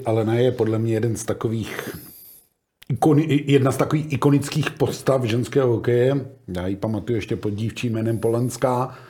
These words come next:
Eh, byla jedna z prvních, kteří vrazili do té ciziny, eh, který vlastně by pro ten hokej dýchali a tak dále. Já myslím, že se Aleně dostalo i velkého ocenění v Pekingu, když vlastně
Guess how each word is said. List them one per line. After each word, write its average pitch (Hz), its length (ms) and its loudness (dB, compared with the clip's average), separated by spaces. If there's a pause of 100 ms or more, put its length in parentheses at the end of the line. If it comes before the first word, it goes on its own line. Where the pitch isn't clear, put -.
(360)
Eh, 120 40 4 (640)
byla 127 200 6
jedna 131 220 4
z - 120 -4
prvních, 143 440 4
kteří 120 280 2
vrazili 113 360 4
do 117 120 4
té 127 160 -2
ciziny, 131 520 2 (320)
eh, 110 560 6
který 123 460 2
vlastně 117 560 2 (140)
by 117 140 2
pro 113 160 -2
ten 117 160 2
hokej 117 300 0
dýchali 127 600 4 (360)
a 117 80 0
tak 113 180 2
dále. 120 420 2
Já 123 120 4
myslím, 120 240 0
že 107 100 0
se - 140 -2
Aleně 120 260 0
dostalo 117 400 0
i 113 40 0
velkého 113 400 0
ocenění 117 460 -2
v - 60 -8
Pekingu, 117 560 0 (320)
když 107 240 -4
vlastně 113 540 0